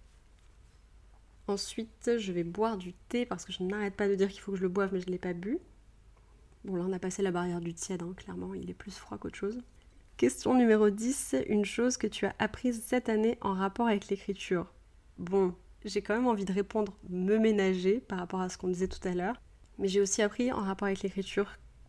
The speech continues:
bah aussi, comme je vous disais, on n'écrit jamais entièrement seul, et m'ouvrir sur l'écriture et pouvoir le partager avec des gens assez intimement, ça m'a fait du bien.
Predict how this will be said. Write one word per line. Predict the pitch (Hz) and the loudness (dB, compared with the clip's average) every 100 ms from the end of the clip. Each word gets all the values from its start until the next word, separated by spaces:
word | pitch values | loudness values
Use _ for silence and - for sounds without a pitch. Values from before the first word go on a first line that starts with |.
| - | -6
bah | - | -4
aussi, | 190 302 330 | 0 2 4
comme | 262 233 | 4 2
je | |
vous | 214 220 | 0 -4
disais, | 214 214 240 | -4 -2 0
on | 214 | 0
n'écrit | 196 - | -2 -2
jamais | 175 190 214 | -2 0 0
entièrement | 202 202 190 185 | -2 -2 -2 -2
seul, | - 214 220 - - - - - | -2 -2 -4 -10 -20 -20 -20 -4
et | 196 | 2
m'ouvrir | 202 226 240 240 | 6 6 4 0
sur | - | 0
l'écriture | 208 202 196 - 226 | -2 0 -4 -2 -4
et | |
pouvoir | 214 190 | -2 0
le | 175 | 0
partager | 196 - 208 214 | 0 -2 -2 0
avec | 196 185 190 175 | 0 0 -6 -6
des | 170 180 | 2 2
gens | 175 214 254 - | 4 0 0 -4
assez | 185 - | -2 0
intimement, | 208 196 - 190 202 254 | 0 0 -2 -2 -2 -4
ça | 196 | -4
m'a | 180 | -4
fait | 170 165 | -4 -4
du | 170 | -4
bien. | 170 214 | -2 -4